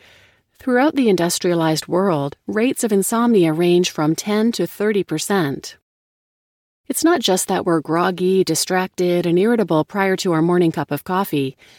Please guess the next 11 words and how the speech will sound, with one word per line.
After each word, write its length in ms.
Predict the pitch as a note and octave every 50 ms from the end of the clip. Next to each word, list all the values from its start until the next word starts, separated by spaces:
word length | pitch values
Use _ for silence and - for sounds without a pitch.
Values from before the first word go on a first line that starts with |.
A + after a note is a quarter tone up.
| _ _ _ _ _ -
Lack 220 | A#3 B3+ D4+ -
of 120 | A3 F3 -
sleep 340 | - - G#3 A3 G3 - -
can 160 | - F#3 F3+
significantly 800 | - - F#3+ F#3 A3 A3+ B3+ - - C#4 - B3+ - - G#3+ G#3
degrade 400 | F#3 G3 - G3+ G3+ A3 B3 A3
our 80 | D#3+
physical 560 | D#3 - G3 F#3+ - - F#3+ - G#3+ F#3+ F#3+ G3
and 180 | G3+ A3 A3
mental 300 | G3+ G#3 A3+ - G3+ E3+
health. 480 | E3+ G3+ A3 G#3 D3+ C3+ - - -